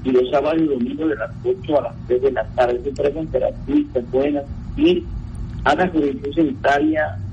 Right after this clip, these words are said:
al centro de salud de San José del Cabo, aquí por la Manuel Doblado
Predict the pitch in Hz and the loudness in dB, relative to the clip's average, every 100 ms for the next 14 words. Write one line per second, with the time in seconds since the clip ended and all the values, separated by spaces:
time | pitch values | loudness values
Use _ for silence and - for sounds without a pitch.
0 | - 117 113 - 160 170 160 139 127 127 | -4 -4 -4 0 0 2 0 0 0 0
1 | 147 135 123 120 - 127 123 131 131 127 | 0 -2 -6 -6 -4 -4 0 0 0 -4
2 | 117 127 120 110 117 123 123 120 120 - | -4 -2 0 -2 -4 -2 0 4 4 2